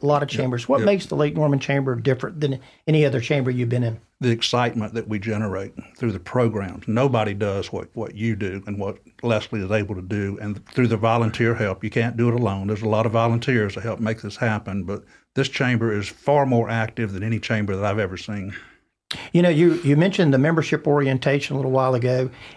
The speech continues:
Speaker 1: and, uh, uh, something that you said to those that attended last time, 'cause we had about thirty or thirty-five people at the last new member orientation, and you talked about why s-, that sometimes we don't see businesses renewing their membership.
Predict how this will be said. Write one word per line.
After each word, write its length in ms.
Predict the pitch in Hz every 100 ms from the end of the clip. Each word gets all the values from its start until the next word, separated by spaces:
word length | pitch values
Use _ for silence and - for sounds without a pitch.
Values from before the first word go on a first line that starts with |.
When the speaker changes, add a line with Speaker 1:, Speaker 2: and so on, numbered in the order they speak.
| _
Speaker 1:
and, 360 | 147 143 139 - _ _
uh, 280 | 139 139 135 -
uh, 80 | 127
something 480 | 131 202 202 170 151
that 140 | 139
you 180 | 156 180
said 540 | 185 - 156 151 139 -
to 320 | 147 143 135
those 260 | 143 147 139
that 100 | 131
attended 340 | 120 147 139
last 220 | 127 135
time, 100 | 135
'cause 160 | 127 139
we 80 | 165
had 80 | 180
about 220 | 139 -
thirty 260 | 156 160
or 60 | 151
thirty-five 500 | 120 147 147 135 131
people 380 | 143 139 139 - - -
at 100 | -
the 80 | 160
last 300 | 143 147 135
new 80 | 143
member 220 | 139 131
orientation, 640 | 127 127 120 135 131 120 123
and 160 | 120 - - -
you 100 | 151
talked 320 | 170 165 160
about 280 | 151 143 131
why 240 | 135 147 147
s-, 120 | -
that 120 | - 143
sometimes 640 | - 170 165 156 135 -
we 100 | 143
don't 340 | 120 151 160
see 220 | - 143
businesses 640 | 127 139 120 131 - 127 - - -
renewing 380 | 151 139 151 139
their 120 | 139
membership. 500 | 139 139 131 120 139